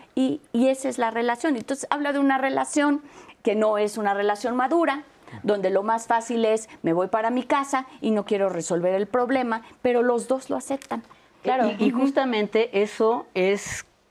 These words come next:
Speaker 3: comportarse como adolescente, con perdón a los adolescentes, <laughs> e-, en una relación,
Speaker 1: Sí.
Speaker 3: en el sentido de, "No me gusta esto, entonces adiós, me llevo mis canicas,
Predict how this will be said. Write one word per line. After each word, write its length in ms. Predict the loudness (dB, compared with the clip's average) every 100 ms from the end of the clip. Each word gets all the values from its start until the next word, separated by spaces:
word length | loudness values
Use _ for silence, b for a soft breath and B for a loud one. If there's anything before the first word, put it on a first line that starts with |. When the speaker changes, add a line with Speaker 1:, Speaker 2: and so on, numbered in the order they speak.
| _ _ _ _
Speaker 3:
comportarse 680 | -4 0 -2 0 -2 -2 -2
como 200 | 0 0
adolescente, 520 | 0 0 -2 -4 -2
con 160 | -4
perdón 340 | -4 -4 -2 0
a 60 |
los 200 | 0 0 -2
adolescentes, 760 | -2 -2 0 0 0 -2 0
<laughs> 40 |
e-, 180 | -2 -2 0
en 240 | 0 2
una 180 | 2 2
relación, 600 | 2 0 0 0 0 -2 B B B B
Speaker 1:
Sí. 80 | -4
Speaker 3:
en 160 | 2 2
el 100 | 2
sentido 540 | 0 0 0 2 4
de, 160 | 4 0
"No 180 | 0 2
me 120 | 2
gusta 380 | 0 0 2 2
esto, 260 | 2 0 -4
entonces 240 | -4 -2
adiós, 420 | 0 2 0 0 -2
me 120 | 0
llevo 180 | 2 2
mis 180 | 0 -2
canicas, 640 | 0 0 0 0 -2 -2